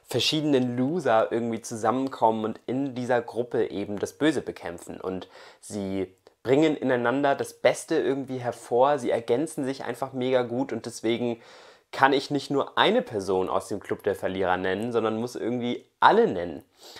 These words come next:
Tatsächlich, ich find's ganz witzig, weil ich kann auch gar nicht genau sagen, wer wer ist. Also manchmal verwechsel ich die Figuren sogar ein bisschen. Ähm, wenn ich mich entscheiden müsste, dann wär's vielleicht Beverly.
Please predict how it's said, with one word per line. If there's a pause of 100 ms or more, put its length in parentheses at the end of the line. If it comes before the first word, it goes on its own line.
(160)
Tatsächlich,
ich
find's
ganz
witzig,
weil
ich
kann
auch
gar
nicht
genau
sagen, (360)
wer
wer
ist.
Also
manchmal
verwechsel
ich
die
Figuren
sogar
ein
bisschen. (400)
Ähm,
wenn
ich
mich
entscheiden
müsste,
dann
wär's
vielleicht
Beverly.